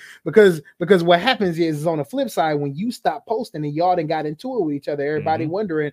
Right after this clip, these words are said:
Speaker 1: where the
Speaker 2: Everybody
Speaker 1: dream
Speaker 2: know.
Speaker 1: team went, right? Like, yeah,
Speaker 2: Mm-hmm.
Speaker 1: keep people out your business. People keep
Speaker 2: Y'all
Speaker 1: people
Speaker 2: was
Speaker 1: out your
Speaker 2: happy a
Speaker 1: business.
Speaker 2: week ago.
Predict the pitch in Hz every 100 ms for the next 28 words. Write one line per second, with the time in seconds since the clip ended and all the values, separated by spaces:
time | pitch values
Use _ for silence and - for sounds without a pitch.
0 | - 95 92 170 156 180 208 190 - 165
1 | 139 139 - 147 160 151 143 131 - _
2 | - 95 180 131 240 226 240 214 196 175
3 | 165 131 - 196 190 180 202 202 202 165
4 | 139 135 131 190 139 135 143 139